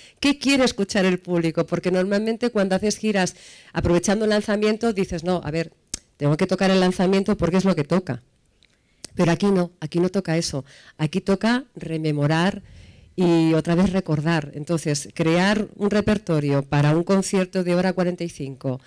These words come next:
en el que esté todo aquello que la gente espera que esté, eh, esos momentos, esos.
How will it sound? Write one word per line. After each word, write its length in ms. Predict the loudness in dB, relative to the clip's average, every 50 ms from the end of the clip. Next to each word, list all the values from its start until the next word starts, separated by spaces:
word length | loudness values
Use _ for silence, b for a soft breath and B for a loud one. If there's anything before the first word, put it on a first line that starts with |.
| B B B B B B
en 160 | 0 2 2
el 100 | 2 0
que 100 | 0 -2
esté 300 | -2 -2 0 0 0 0
todo 300 | 0 0 2 2 4 4
aquello 340 | 2 2 2 2 2 2 0
que 100 | 0 -2
la 140 | -2 -2 -2
gente 260 | -2 -4 -4 -2 -4
espera 380 | -6 -4 -2 -2 0 0 0 0
que 120 | 0 -2
esté, 380 | -2 -2 -2 -4 -4 -4 -4 -8 B B B B B B B B
eh, 420 | -4 0 0 2 2 2 2 2 2 0
esos 360 | -2 0 0 0 0 0 0
momentos, 600 | 0 0 2 2 2 2 2 0 0 -2 0 0
esos. 400 | 0 0 2 0 0 0 -4 -8